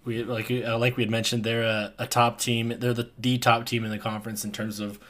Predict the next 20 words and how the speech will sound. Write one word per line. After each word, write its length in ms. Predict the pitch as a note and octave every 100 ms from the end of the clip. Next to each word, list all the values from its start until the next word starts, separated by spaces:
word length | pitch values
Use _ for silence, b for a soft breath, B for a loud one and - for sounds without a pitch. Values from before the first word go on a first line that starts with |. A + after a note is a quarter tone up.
| B B B
yards 320 | A#2+ A#2 A2+
per 140 | A2 A2+
game. 420 | G#2 G2+ G2+ F#2+ b b b b b - -
They're 440 | A2+ A#2 A2+ A2+ - - - -
na-, 240 | B2 C3
nationally, 460 | C3 C3+ C3+ C3 A#2+
they're 140 | A2+
doing 280 | A2+ A#2 A2
pretty 240 | - A#2+
well 260 | A2+ A2+ A2
as, 180 | G#2+ G2+ -
as 180 | A#2 G2
well 240 | G2+ G#2
on 160 | A2 G2+
top 260 | G2+ G2+
of 120 | A#2 A#2+
that. 320 | C3 D3 - B B B _
So, 480 | - C#3+ B2+ B2 - - - _ _ C3+
I 80 |
mean, 280 | C#3 C3+ B2+